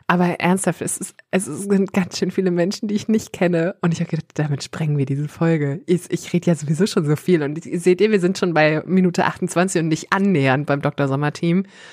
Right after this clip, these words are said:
Nee, das wird ja alles nix. <laughs> Also, die Kategorien, in denen abgestimmt werden kann. Sänger, Sängerin, national, international. Mich, ich glaub, es stört mich fast ein bisschen, dass die hier noch gendern. Also, oder dass die, ne, dass die nicht SängerInnen,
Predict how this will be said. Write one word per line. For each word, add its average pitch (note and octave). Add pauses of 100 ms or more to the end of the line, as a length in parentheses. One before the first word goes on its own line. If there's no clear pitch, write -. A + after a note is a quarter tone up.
(460)
Nee, D#3+ (220)
das F3+
wird F3
ja C#3+
alles C#3
nix. C3+
<laughs> -
Also, D3+ (640)
die G#3+
Kategorien, G#3+
in G3+
denen F#3
abgestimmt -
werden C#3
kann. C#3+ (360)
Sänger, G#3+
Sängerin, F3+ (100)
national, C#3+ (640)
international. D3+ (760)
Mich, - (180)
ich -
glaub, G#3
es -
stört D#4+
mich G4+
fast -
ein F3
bisschen, F3
dass F#3
die F3+
hier E3+
noch F3
gendern. F#3+
Also, F#3
oder F3+
dass F#3+
die, F3+
ne, B3
dass G#3+
die F#3+
nicht A3
SängerInnen, F#3+